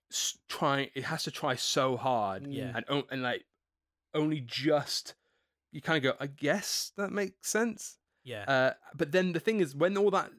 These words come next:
Speaker 1: ev-, when everyone shuts up and it
Speaker 3: <laughs>
Speaker 1: becomes just that visceral, like, "All right, we've done all that bullshit, like, we've done the necessary evil of the story. Here's the action sequence."
Speaker 2: Yeah.
Speaker 1: It's like,
Speaker 3: Yeah.
Speaker 1: "Wow, this is fucking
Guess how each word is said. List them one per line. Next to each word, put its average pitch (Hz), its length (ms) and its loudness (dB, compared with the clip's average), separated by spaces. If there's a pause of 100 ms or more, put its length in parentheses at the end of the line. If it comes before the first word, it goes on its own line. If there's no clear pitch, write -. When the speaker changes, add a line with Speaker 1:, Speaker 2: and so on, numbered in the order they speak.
(100)
Speaker 1:
ev-, 180 180 -2
when 190 100 6
everyone 254 180 4
shuts - 540 -2
up 101 300 -2 (460)
and 135 120 2
it 117 60 -4
Speaker 3:
<laughs> 131 100 -4
Speaker 1:
becomes 165 380 2
just - 200 -2
that 131 180 0
visceral, 131 680 0
like, 110 260 -6
"All 143 100 4
right, 113 120 0 (240)
we've 117 120 -10
done 175 160 6
all 170 180 8
that 127 140 -8
bullshit, 135 560 -2
like, 127 200 -2 (580)
we've 135 120 -4
done 175 140 4
the 160 60 6
necessary 165 400 4
evil 139 300 0
of 120 140 -2
the 117 60 -4
story. 101 540 0
Here's 131 360 0
the 131 120 -2
action 120 380 -2
sequence." - 640 -8
Speaker 2:
Yeah. 131 140 -6
Speaker 1:
It's 123 120 -2
like, 117 200 -2
Speaker 3:
Yeah. 127 80 -18
Speaker 1:
"Wow, 107 160 -4
this 131 160 -2
is 120 100 -6
fucking - 420 -12